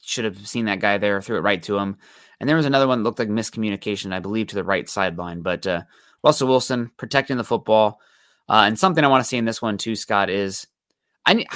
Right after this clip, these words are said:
I would have to go back and run, uh, mess with the tendencies on this, but it feels like the Broncos have not really implemented a shotgun run game, uh, compared to the under center run game. And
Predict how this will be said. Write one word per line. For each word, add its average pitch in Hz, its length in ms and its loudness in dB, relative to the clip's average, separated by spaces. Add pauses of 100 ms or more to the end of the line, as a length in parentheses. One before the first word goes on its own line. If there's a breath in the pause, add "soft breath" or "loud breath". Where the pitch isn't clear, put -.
(200 loud breath)
I 175 60 6
would 240 80 8
have 233 100 6
to 160 40 -6
go 143 80 2
back 139 200 4
and 107 180 0
run, - 240 -2
uh, 107 180 2 (320)
mess 127 220 2
with 101 60 -8
the - 140 -4
tendencies 131 680 -4 (240)
on 135 200 4
this, 139 260 0
but 113 320 0 (540)
it 135 100 -6
feels 226 260 4
like 208 140 4
the 160 60 -2
Broncos 131 500 0
have 107 520 -2 (960)
not 110 340 2
really 135 240 -2
implemented 123 560 -4
a 101 80 0
shotgun 117 640 -4
run 101 240 -4
game, 131 320 -8 (260)
uh, 104 160 -4
compared 110 380 -6
to 104 60 -10
the 104 160 -4
under 110 240 -4
center 110 380 -6
run 113 200 -2
game. 123 300 -4 (520)
And 110 540 -2